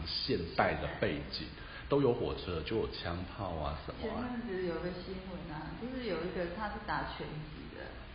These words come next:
Speaker 2: 然后他就是挑战那个中国的各个门派，
Speaker 1: 嗯。
Speaker 2: 少林寺啊，或者是什么，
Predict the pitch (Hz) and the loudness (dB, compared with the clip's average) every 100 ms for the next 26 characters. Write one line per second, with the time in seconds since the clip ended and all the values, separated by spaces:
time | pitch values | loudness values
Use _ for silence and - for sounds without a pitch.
0 | - - - 180 208 214 220 220 214 208 | -10 -12 -6 -2 -2 -2 -2 -2 -4 -6
1 | - 196 143 - 196 170 175 170 156 147 | -4 -2 -2 0 2 2 0 -2 0 -2
2 | 147 151 190 180 180 147 135 143 190 151 | -2 -4 -2 -2 -2 -2 -4 -2 -2 -2
3 | 143 131 123 - - 151 151 151 190 - | -2 -4 -6 -8 -6 -4 -4 -4 -4 -4
4 | 123 - - - - 180 214 185 165 160 | -6 -8 -10 -10 -6 -2 2 2 2 -2
5 | 160 156 160 175 156 147 151 180 170 185 | -4 -6 -4 -4 -2 -2 -2 -2 -2 -2
6 | 170 131 131 | -4 -6 -6